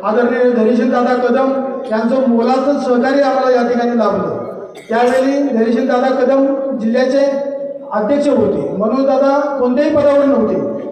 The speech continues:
तरीसुद्धा आम्ही एवढी मोठी कामं आणली आणि त्याच्यामध्ये सांगण्यासारखी तीन कामं,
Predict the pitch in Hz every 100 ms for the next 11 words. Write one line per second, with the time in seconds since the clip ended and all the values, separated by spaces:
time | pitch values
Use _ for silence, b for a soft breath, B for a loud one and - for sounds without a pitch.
0 | - 233 285 233 294 285 294 277 285 277
1 | 269 277 269 254 247 190 156 - - -
2 | - 226 254 240 226 269 269 269 277 269
3 | 277 240 269 269 277 277 285 285 - 294
4 | 294 285 269 226 208 -